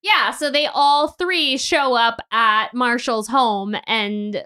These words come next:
barge into the bedroom and wake her up and talk to her about this. And, you know, she has another funny line where she's like, "Oh, the last time all three of you came in here like this, he, uh, Marshall was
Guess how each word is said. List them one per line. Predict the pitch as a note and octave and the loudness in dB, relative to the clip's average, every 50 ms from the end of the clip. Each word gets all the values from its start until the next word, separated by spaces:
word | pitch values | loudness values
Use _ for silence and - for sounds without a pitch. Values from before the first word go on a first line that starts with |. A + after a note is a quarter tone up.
| - | -2
barge | - B3+ A#3+ B3 C4+ C4+ C4 B3 | 0 2 2 4 2 0 0 0
into | C4 B3+ B3 C4 B3+ B3+ | 0 0 0 0 -2 -2
the | G#3+ A3 | -4 -2
bedroom | G3 A#3 A#3 A#3+ A#3 G#3 A3 G#3+ G#3+ G#3+ G#3+ G#3 G#3 G#3 G#3 G#3+ - | 0 0 0 0 -2 -4 -4 -2 0 0 2 2 0 0 -2 -4 -2
and | - G#3 G#3 G#3 G3 G3 G3+ G3+ | -2 0 0 0 0 -2 -2 0
wake | G#3 A3 A#3 - - | -2 -2 -2 -2 -4
her | B3 A3 G#3 | -2 0 2
up | G#3+ G#3+ G3+ G3+ - | 2 0 0 -2 -4
and | G3+ G3+ G#3 | -4 -4 -2
talk | A3+ A#3+ A3+ A#3+ A#3+ - | 0 0 0 0 0 -2
to | - C#4 | -4 -2
her | A#3+ A#3+ | 0 -2
about | A#3 G3+ G#3 F3+ E3+ - | 0 0 -2 -4 -2 -2
this. | F#3+ A3+ - | -4 -2 -2
And, | B3 G#3+ G3+ - - - - D#4+ B3+ | -2 -4 -4 -6 -10 -20 -20 -20 -6
you | - D4 D4 | -4 -2 0
know, | D4 C4 C4 | 2 0 0
she | - - - B3+ C4 D4 | 0 -2 -2 -2 -2 0
has | C#4+ C4+ C4+ C#4 C#4+ | 2 2 2 2 0
another | D4 C4 B3+ A#3+ A#3 B3 C4+ C#4 | -2 -2 0 0 0 0 0 -2
funny | C#4 C#4 - C#4 C#4+ D4 D4 D4 | -2 -2 -2 -2 0 0 -2 -2
line | D4 D#4 D#4 D4 B3 A#3 A#3+ B3 | 0 0 2 2 2 0 0 0
where | A#3+ A3+ A#3 | 0 0 0
she's | A#3+ - C4+ A#3+ A3+ - | -2 -2 -4 -4 -2 -2
like, | B3+ A#3 A#3 A3+ E4+ | 0 0 0 0 0
"Oh, | A#4+ B4+ D#4+ | 0 0 0
the | B3 | 0
last | A#3+ B3 B3+ C4 D4+ - - | 0 0 0 0 0 -2 -2
time | E4+ C#4 C4 C4 C4 C4 B3+ B3+ C4 - _ _ | -2 0 0 0 0 -2 -2 -4 -8 -10 _ _
all | - C#4+ C#4+ C#4+ | 0 2 2 0
three | C#4+ - D4 D#4 D#4+ D#4+ D4+ | -2 -4 -2 0 0 0 0
of | C4 B3+ | 0 0
you | B3+ B3+ | -2 -2
came | B3 - C#4+ C#4+ C4 B3+ | -2 0 -2 -2 0 0
in | C4+ C#4 D4+ | -2 0 0
here | D#4+ D4+ C4 B3+ | 0 0 0 0
like | A#3+ A3+ A3 G#3+ G#3+ G#3+ _ | 0 0 0 0 -2 -2 _
this, | A3 A3 A3+ - - | -4 -2 -2 -4 -8
he, | - - B3+ - - | -8 -8 -8 -4 -2
uh, | A3 A3 G#3+ G#3 | 0 0 0 0
Marshall | G#3 G#3+ A#3 C4+ - - B3+ B3 | 0 0 0 0 0 0 -2 0
was | A#3+ A#3 A3+ G#3+ G3+ - | 0 0 -2 -2 -4 -6